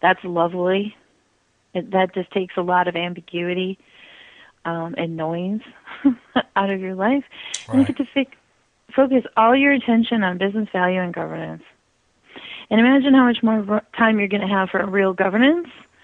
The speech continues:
Speaker 1: <clears throat> when you're not spending an hour of every board meeting talking about the budget.
Speaker 2: Yeah, and I loved your description of the rolling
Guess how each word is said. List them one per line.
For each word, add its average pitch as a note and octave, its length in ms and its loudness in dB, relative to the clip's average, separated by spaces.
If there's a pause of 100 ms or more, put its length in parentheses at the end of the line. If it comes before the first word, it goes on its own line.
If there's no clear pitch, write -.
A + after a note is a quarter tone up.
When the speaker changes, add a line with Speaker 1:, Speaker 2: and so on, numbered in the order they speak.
(800)
Speaker 1:
<clears throat> - 0 - (360)
when B3 260 6
you're A3 120 4
not G3+ 300 4
spending G3 360 -2
an F3 140 -6
hour F3+ 400 0
of F3 140 -4
every F#3 240 -6
board F#3+ 300 0
meeting F3 500 -6
talking F3+ 320 -6
about F#3 200 -14
the E3+ 80 -20
budget. - 380 -12 (760)
Speaker 2:
Yeah, B2+ 360 -8 (180)
and C3 120 -8
I B2+ 160 -2 (180)
loved D#3 320 -2
your B2 80 -4
description A#2+ 640 -6
of A2+ 580 -10
the A2+ 140 -4
rolling A#2+ 640 -4